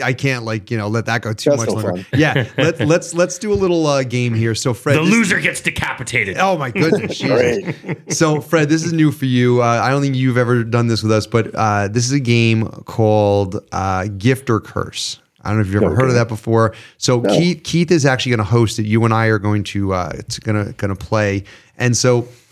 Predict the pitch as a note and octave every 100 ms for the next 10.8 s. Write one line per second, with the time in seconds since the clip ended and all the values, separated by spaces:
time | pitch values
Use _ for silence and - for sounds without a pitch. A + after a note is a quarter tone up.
0 | _ _ D3+ D#3+ E3 D#3 D3+ C#3 C3 B2+
1 | B2 A#2 A#2 A2 A#2+ - G#2 G#2 A#2 A#2
2 | B2+ A#2+ G#2 A2 A2+ - _ - G#2+ G2+
3 | G2 - _ _ _ _ _ _ C3+ D3+
4 | C#3 A2+ A#2+ B2 - - - A#2+ A#2+ -
5 | - A#2+ G#2+ A2+ - - A#2 - A2 G2+
6 | A2 G#2+ G#2 G2 - - - - - -
7 | - C3 C3 C#3 B2 B2+ B2 B2 A#2+ G#2+
8 | - _ _ - B2 A#2+ A#2 A2 F#2 -
9 | _ - A2+ A#2 G#2+ G#2 A2+ G#2 G#2+ -
10 | G#2 G#2+ G2+ - G2+ A2 B2